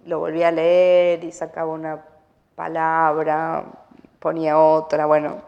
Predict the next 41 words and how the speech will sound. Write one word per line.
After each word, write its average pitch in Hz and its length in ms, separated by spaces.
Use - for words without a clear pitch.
as-, - 280
así 175 400
un 175 140
montón 170 420
de, 165 280
de 165 160
años. 185 600
Pero 208 160
mientras 247 340
también 233 300
iba 233 240
pensando, 165 840
que, 180 180
porque 175 500
evidentemente 196 640
había 190 280
algo 180 560
de 170 160
esos 185 240
personajes 180 800
o 165 120
de, 156 280
de, - 260
de 170 160
ese 175 160
universo 175 600
que 170 100
me 156 140
seguía 160 340
resultando 165 640
súper 160 340
atractivo 156 480
y 180 40
por 156 200
eso 147 200
no 156 120
borraba 151 540
directamente 151 720
el 143 120
archivo 156 460
y, 147 160